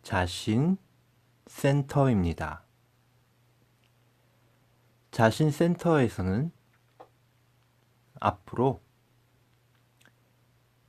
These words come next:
새해에는 여러분들과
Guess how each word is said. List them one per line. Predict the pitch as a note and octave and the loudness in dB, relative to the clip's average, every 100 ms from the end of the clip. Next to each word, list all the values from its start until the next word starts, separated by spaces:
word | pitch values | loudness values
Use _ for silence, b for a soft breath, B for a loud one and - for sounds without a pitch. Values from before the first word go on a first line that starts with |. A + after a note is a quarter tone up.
| _ _ _ _ _ _ _ _ _ | _ _ _ _ _ _ _ _ _
새해에는 | - D#3+ D3+ C#3 C3+ G#2 G#2 C3+ D#2 - _ _ _ _ _ _ _ _ _ _ _ _ _ _ _ _ _ _ _ _ _ _ _ _ _ | -2 4 6 6 4 2 2 0 -2 -10 _ _ _ _ _ _ _ _ _ _ _ _ _ _ _ _ _ _ _ _ _ _ _ _ _
여러분들과 | A#2 C3 C3+ C#3 B2+ B2+ A2+ A2 G#2 G#2 | 6 8 6 4 4 4 4 4 2 -2